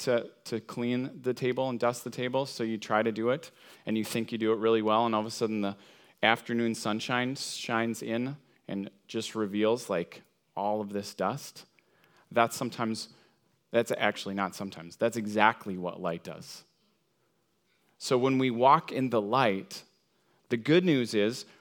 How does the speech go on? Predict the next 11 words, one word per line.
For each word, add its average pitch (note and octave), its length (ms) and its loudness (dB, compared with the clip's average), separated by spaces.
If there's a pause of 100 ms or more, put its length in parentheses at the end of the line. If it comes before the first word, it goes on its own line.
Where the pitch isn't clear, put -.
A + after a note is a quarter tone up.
(380)
we B2 120 0
don't C#3 220 4
stumble. B2+ 720 2 (460)
The B2 80 0
bad E3+ 260 10
news B2+ 280 2
is A2+ 280 2 (220)
we B2+ 160 2
feel C3+ 280 2
exposed. - 840 0 (1700)
So D3 420 8